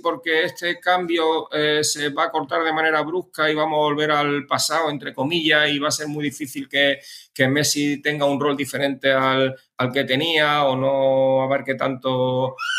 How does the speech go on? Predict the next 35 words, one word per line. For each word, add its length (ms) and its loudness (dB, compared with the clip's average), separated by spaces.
eh, 180 4
balón 440 4
o 40 2
no 80 4
abarque 240 2
tanto 280 0
peso 180 -2
en 60 0
el 80 0
vestuario, 380 0
etcétera, 320 -4
etcétera, 320 -6
etcétera". 340 0
Bueno, 300 6
eso 160 4
ya 100 4
lo 100 4
veremos, 360 2
pero 160 4
de 80 4
momento 360 0
que 120 -4
vuelva. 440 -2
Eh, 480 0
así 200 -6
que 200 -4
paso 220 2
a 60 -2
paso. 280 0
Por 140 2
eso 200 0
yo 160 0
creo 220 -6
que 100 -2
ahora 440 2